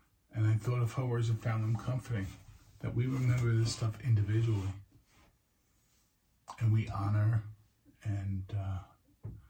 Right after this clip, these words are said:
all the first responders and the people that died,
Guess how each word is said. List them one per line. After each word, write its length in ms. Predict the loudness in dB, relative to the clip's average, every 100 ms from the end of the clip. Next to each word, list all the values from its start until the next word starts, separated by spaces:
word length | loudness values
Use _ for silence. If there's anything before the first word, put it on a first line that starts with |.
| _ _ _ _ -4
all 140 | -2
the 120 | -2 0
first 280 | -2 -2
responders 640 | -4 -2 0 2 2 0 -2 -8 -18 _ -10 -2
and 80 |
the 60 | -2
people 320 | 2 0 0
that 180 | -4 -2
died, 400 | 0 0 0